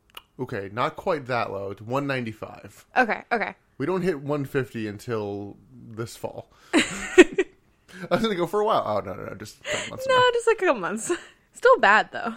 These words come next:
Speaker 1: Yeah, not
Speaker 2: Still
Speaker 1: good.
Speaker 2: not great, Bob.
Speaker 1: Actually, with the one ninety-five number, I just realized that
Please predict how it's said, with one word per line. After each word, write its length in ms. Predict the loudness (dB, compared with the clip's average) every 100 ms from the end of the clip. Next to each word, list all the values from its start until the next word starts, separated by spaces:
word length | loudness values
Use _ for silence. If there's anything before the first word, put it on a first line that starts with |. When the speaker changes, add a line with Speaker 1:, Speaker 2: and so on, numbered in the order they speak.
| 2
Speaker 1:
Yeah, 180 | 2
not 280 | 2 0 -2
Speaker 2:
Still 280 | 0 2 2
Speaker 1:
good. 80 | -2 _ -4
Speaker 2:
not 260 | 4 6 6
great, 240 | 4 4
Bob. 300 | 2 0 -4 _ _ _ _ _ -4
Speaker 1:
Actually, 300 | -4 0 -2
with 120 | 0
the 60 | 0
one 180 | 0 0
ninety-five 600 | -2 -4 -2 -2 -4 -4
number, 340 | -6 -6 -6
I 80 | -4
just 220 | -6 -6
realized 680 | -4 -2 -2 -2 -4 -10 -8
that 300 | -4 -4 -4